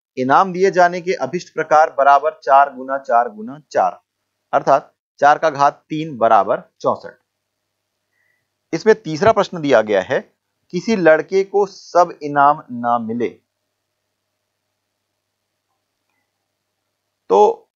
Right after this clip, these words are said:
यदि किसी लड़के को सब इनाम ना मिले, तब इनाम दिए जाने के अभिष्ट प्रकार होगा चौसठ ऋण चार।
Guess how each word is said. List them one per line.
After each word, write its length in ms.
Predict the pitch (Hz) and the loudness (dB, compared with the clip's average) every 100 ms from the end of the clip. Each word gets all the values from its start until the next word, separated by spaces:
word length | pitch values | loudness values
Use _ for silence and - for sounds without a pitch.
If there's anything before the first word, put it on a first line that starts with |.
| _ _ | _ _
यदि 320 | 127 156 180 214 | -2 0 0 -2
किसी 200 | 202 208 | -2 2
लड़के 320 | 170 160 190 | 2 2 -2
को 100 | 185 | -2
सब 280 | - 175 - | 0 0 0
इनाम 280 | 160 160 156 | 0 0 2
ना 180 | 127 151 | -2 -2
मिले, 260 | 143 113 - _ _ _ _ _ _ _ _ - | -2 -4 -6 _ _ _ _ _ _ _ _ 0
तब 140 | 196 | 0
इनाम 440 | 185 151 165 185 165 | 2 2 2 0 -6
दिए 220 | 156 165 | -4 -2
जाने 320 | 143 147 147 | 0 0 -2
के 120 | 147 | -4
अभिष्ट 300 | 147 131 151 | -4 -4 -8
प्रकार 320 | 135 139 131 123 | -4 2 2 2
होगा 380 | 113 117 147 _ _ _ | -2 -2 -4 _ _ _
चौसठ 460 | - 139 135 165 151 | 0 0 2 0 -2
ऋण 260 | 123 123 170 _ _ _ | -6 -8 -10 _ _ _
चार। 340 | - 123 87 | 2 2 0